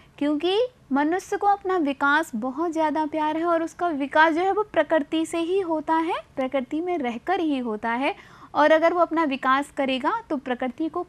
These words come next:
कष्ट तो पहुंचना ही है, लेकिन उसका हमें नियंत्रण करना है, अपना काम भी हो जाए और हमारी प्रकृति को भी कष्ट ना पहुँचे। मीन्स परिरक्षात्मक होना चाहिए, समायोजन की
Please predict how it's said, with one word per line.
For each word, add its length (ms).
कष्ट 300
तो 180
पहुंचना 560
ही 200
है, 200
लेकिन 440
उसका 360
हमें 400
नियंत्रण 680
करना 340
है, 220
अपना 420
काम 340
भी 120
हो 180
जाए 140
और 120
हमारी 400
प्रकृति 520
को 180
भी 140
कष्ट 300
ना 220
पहुँचे। 420
मीन्स 160
परिरक्षात्मक 1120
होना 300
चाहिए, 300
समायोजन 720
की 160